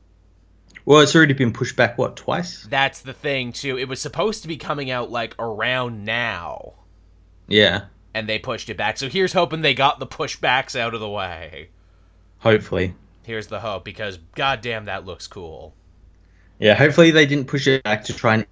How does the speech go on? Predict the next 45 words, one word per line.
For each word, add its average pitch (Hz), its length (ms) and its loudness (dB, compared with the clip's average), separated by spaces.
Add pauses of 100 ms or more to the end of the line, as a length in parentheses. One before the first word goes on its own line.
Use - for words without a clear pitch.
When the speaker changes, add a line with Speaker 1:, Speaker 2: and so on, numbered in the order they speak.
Speaker 1:
implement 110 380 0
shark 104 420 4
cards 104 460 2
in 101 120 0
some 98 280 0
way. 98 320 4 (100)
Speaker 2:
Yeah, 135 140 -4
w-, 120 180 -14 (260)
what 180 240 0
is 175 140 -8
the 151 80 8
Speaker 1:
They, 160 80 8
they 170 140 8
Speaker 2:
wa- 143 60 2
Speaker 1:
probably 143 280 4
have. 110 340 2 (300)
Speaker 2:
What, 143 120 0
Speaker 1:
They 123 60 0
probably 107 320 -2
have. 92 280 -6
Speaker 2:
yeah, 220 140 4
that's 247 180 2
the 339 100 -10
thing 233 200 -4
that 180 180 -2
bugs 147 240 2
me. 190 100 -4
Like, 160 180 2
I 151 160 2
love 160 460 0
that 156 220 -4
they 143 120 -4
gave 143 320 -4
so 156 160 -6
much 135 220 -8
quote-unquote 131 680 -4 (200)
free 143 460 -8
content 135 640 -6
for - 240 -8
online 113 580 -6
for 113 160 -14
G 110 260 -12
T - 140 -10
A 104 140 -4
five, 117 420 -4